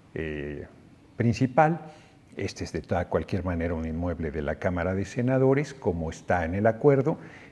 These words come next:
y que el propio Pleno en su sesión pasada me dio facultades, eh, absolutas,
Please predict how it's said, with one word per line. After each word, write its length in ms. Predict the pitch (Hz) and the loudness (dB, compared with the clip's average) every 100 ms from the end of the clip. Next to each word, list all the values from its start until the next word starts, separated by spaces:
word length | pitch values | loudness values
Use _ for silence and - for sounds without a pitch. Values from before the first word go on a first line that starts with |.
| - - | -10 2
y 300 | 147 160 160 - - | 4 4 0 -10 -4
que 100 | 117 | 0
el 120 | 95 | 0
propio 520 | - 135 147 123 113 | 4 6 6 4 2
Pleno 320 | 131 131 113 101 | 4 6 6 2
en 80 | |
su 140 | 90 78 | 0 -4
sesión 340 | 85 80 101 | -6 -4 -2
pasada 580 | 95 95 98 90 101 - | 2 2 2 0 0 -4
me 160 | 113 92 | -6 -4
dio 160 | 95 90 | -2 -2
facultades, 920 | 92 - 80 - 87 90 90 - - - | -2 -4 -6 -2 -2 0 -4 -10 -20 -16
eh, 460 | 92 78 73 69 67 - | -10 -8 -8 -8 -10 -10
absolutas, 840 | 95 - - 117 127 - 156 - | -8 -4 0 2 2 0 -2 -2